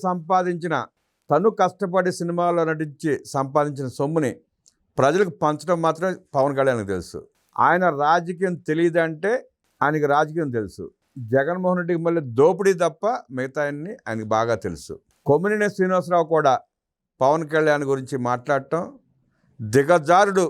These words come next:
వ్యాసాలు రాయటం, దొంగ దోపిడీదారుడు, చోర్లకే చోర్ అయినటువంటి జగన్మోహన్ రెడ్డిని సమర్థిస్తూ, ఆ నీలి కూలి మీడియాలో పనిచేస్తూ, ఇవాళకి రిటైర్ అయిన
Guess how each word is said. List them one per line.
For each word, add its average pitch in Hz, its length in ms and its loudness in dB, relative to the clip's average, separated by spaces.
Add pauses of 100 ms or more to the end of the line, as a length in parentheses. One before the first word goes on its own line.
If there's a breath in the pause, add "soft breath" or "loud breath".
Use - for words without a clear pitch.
(140)
వ్యాసాలు 143 440 0 (100)
రాయటం, 131 340 -2 (640)
దొంగ 208 360 4 (400)
దోపిడీదారుడు, 180 760 2 (640)
చోర్లకే 185 520 2 (240)
చోర్ 170 300 6 (340)
అయినటువంటి 143 460 -6 (140)
జగన్మోహన్ 160 500 0
రెడ్డిని 143 320 -2
సమర్థిస్తూ, 139 600 0 (520)
ఆ 160 40 6 (260)
నీలి 196 340 -2 (180)
కూలి 190 300 4 (120)
మీడియాలో 180 360 2 (140)
పనిచేస్తూ, 156 580 0 (800)
ఇవాళకి 175 540 2 (600)
రిటైర్ 170 320 2
అయిన 160 200 2